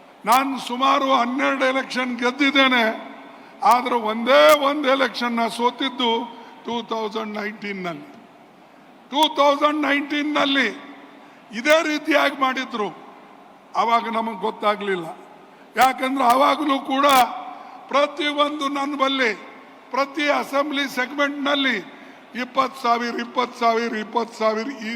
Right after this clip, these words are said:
ರೀತಿಯಾಗಿ ಸುಮಾರು ಐದು ಮತಕ್ಷೇತ್ರಗಳಲ್ಲಿ ಅವರು ಬೋಗಸ್ ವೋಟಿಂಗ್ ಮಾಡಿ ನಮಗೆ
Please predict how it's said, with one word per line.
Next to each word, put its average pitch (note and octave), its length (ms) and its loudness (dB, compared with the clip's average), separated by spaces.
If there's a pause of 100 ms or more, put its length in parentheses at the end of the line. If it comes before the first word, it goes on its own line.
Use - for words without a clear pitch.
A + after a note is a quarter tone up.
ರೀತಿಯಾಗಿ A#3+ 580 -4 (680)
ಸುಮಾರು C4+ 520 2 (920)
ಐದು D4+ 360 2 (1120)
ಮತಕ್ಷೇತ್ರಗಳಲ್ಲಿ C#4 1300 2 (1080)
ಅವರು A3+ 340 2 (1000)
ಬೋಗಸ್ C4 500 0
ವೋಟಿಂಗ್ G#3 520 -4
ಮಾಡಿ B3 280 2 (1300)
ನಮಗೆ G3+ 300 -2